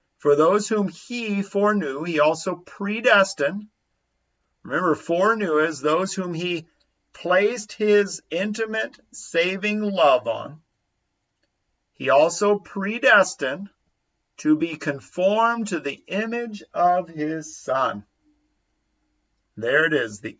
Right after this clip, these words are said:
image of his Son, Jesus Christ, the firstborn of many brethren.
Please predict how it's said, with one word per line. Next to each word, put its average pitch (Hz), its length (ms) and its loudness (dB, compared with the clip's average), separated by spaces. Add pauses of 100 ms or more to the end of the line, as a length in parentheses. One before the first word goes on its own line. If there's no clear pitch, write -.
image 185 500 -2
of 151 300 2
his 151 260 -4
Son, 104 380 -8 (420)
Jesus 139 800 -10 (600)
Christ, 117 680 -10 (1900)
the 131 120 0
firstborn 170 800 0
of 120 80 -8
many 135 220 -8
brethren. 117 420 -4